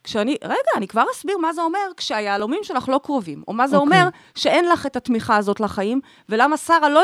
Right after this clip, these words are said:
Speaker 1: יכולה לוותר על אחותה, על אף שהדעה שלה
Speaker 2: אוקיי, אז
Speaker 1: סותרת.
Speaker 2: בבקשה, אני אשמח.
Speaker 1: אני רק אומרת ש-, ושוב, את, אה, אומרת, "אל תדברי על עצמך", אבל אני מצטערת, כי מה שאני יודעת לדבר זה רק
Speaker 2: לא,
Speaker 1: על
Speaker 2: ברור
Speaker 1: עצמי.
Speaker 2: לי, אני פשוט מבקשת
Speaker 1: וגם
Speaker 2: שתתני לנו את הפרשנות לעוד,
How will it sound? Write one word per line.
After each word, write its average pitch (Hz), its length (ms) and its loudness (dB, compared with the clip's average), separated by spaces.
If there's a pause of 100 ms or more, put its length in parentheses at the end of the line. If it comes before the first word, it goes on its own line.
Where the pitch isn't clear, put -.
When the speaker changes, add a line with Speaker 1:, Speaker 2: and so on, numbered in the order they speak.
Speaker 1:
יכולה 285 260 4
לוותר 269 260 0
על 262 140 2
אחותה, 269 380 0
על 247 140 2 (200)
אף - 80 -4
שהדעה 311 400 2
שלה 320 200 0
Speaker 2:
אוקיי, 208 200 2
אז 175 60 2
Speaker 1:
סותרת. 196 140 6
Speaker 2:
בבקשה, 180 360 -2
אני 165 120 -4
אשמח. - 400 -8
Speaker 1:
אני 220 180 -2
רק 359 160 2
אומרת 339 420 0
ש-, 233 80 -8 (220)
ושוב, 208 440 -10 (220)
את, 185 200 -18
אה, 185 200 -10
אומרת, 220 280 -12
"אל 226 100 -10
תדברי 214 340 -8
על 196 80 -6
עצמך", 381 380 -10
אבל 196 120 -6
אני 185 120 -10
מצטערת, 269 480 -8
כי 208 120 -16
מה 240 120 -8
שאני 277 180 -8
יודעת 254 220 -4
לדבר 220 280 -6
זה 208 80 -8
רק 190 120 -4
Speaker 2:
לא, 190 80 0
Speaker 1:
על - 60 0
Speaker 2:
ברור 175 240 4
Speaker 1:
עצמי. 202 100 6
Speaker 2:
לי, 165 120 0
אני 160 100 -4
פשוט 202 240 -4
מבקשת 208 420 2
Speaker 1:
וגם 302 80 8 (120)
Speaker 2:
שתתני 196 220 -2
לנו 214 180 0
את - 80 -10
הפרשנות 180 560 -6
לעוד, 185 320 -4